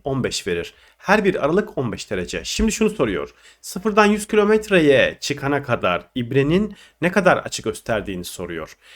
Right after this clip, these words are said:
Şimdi yüz seksene çıkacak, pardon, yüze çıkacak mısın? Çıkacaksın. Yüze giderken on tane eşit aralık gideceksin değil mi? Bak, bir, iki, üç, dört diye yüze gidene kadar on tane aralık var. On tane aralık için her bir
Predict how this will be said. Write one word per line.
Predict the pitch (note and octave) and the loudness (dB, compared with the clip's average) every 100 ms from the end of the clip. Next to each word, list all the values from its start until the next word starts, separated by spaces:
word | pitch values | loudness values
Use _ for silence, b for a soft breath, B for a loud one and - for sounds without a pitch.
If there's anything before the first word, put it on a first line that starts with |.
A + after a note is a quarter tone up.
| B | B
Şimdi | - D#3 | -4 -2
yüz | F3 - | -2 0
seksene | G#3 G3+ G#3 G3+ | 0 2 0 0
çıkacak, | - G3 G#3 - | -4 -4 -4 0
pardon, | C#3 B2+ F#2+ | 0 2 -2
yüze | A#2+ D3 F3+ | -2 0 0
çıkacak | - F#3 B3 B3 | 0 -2 -2 -4
mısın? | A2 G2 E2+ | -8 -8 -10
Çıkacaksın. | - A2 G#2+ F#2+ - E2+ B B B B | -8 -6 -6 -8 -10 -12 B B B B
Yüze | D3+ A3 | 4 4
giderken | F#3+ A3+ A#3+ A3+ A3 A3+ - | 4 0 0 -2 -2 -4 2
on | G#3+ C#4+ | 4 4
tane | C#4 G3+ E3 | 4 4 4
eşit | A#2 - - - | 2 -2 -6 -2
aralık | G#2+ G2 - - _ | 0 -2 -8 -20 _
gideceksin | A2 F#2+ G2+ - - C#3 | -6 -4 -4 -6 -4 0
değil | A3+ C#3 | 0 0
mi? | E2 G2 | -2 -2
Bak, | - - b b b | -2 -6 b b b
bir, | A2+ D#3 | 0 0
iki, | F3+ B2+ - C#3+ F3+ | 0 -6 -6 -4 -2
üç, | C#3+ - - | -2 -4 0
dört | E3+ F#3 D3 | 0 0 -4
diye | C3 | -2
yüze | D3 D3 | -2 -2
gidene | D#3 F3 F#3+ | -2 -2 0
kadar | F3+ F#3 | -2 0
on | D#3 F#3 | 0 0
tane | F#3 C3 F#2 | 0 0 0
aralık | E2 E2+ - | -4 -6 -4
var. | F2 - b b b - | -4 -4 b b b 2
On | E3+ A3 A#3+ | 4 4 2
tane | A#3 F3+ F3+ G#3+ D3+ | 2 2 2 0 2
aralık | D3 E3 G3 - B2 | 2 2 0 -4 -12
için | - - E2 - b b b | -8 -6 -8 -10 b b b
her | - F3 F3+ | 2 4 4
bir | A3+ | 0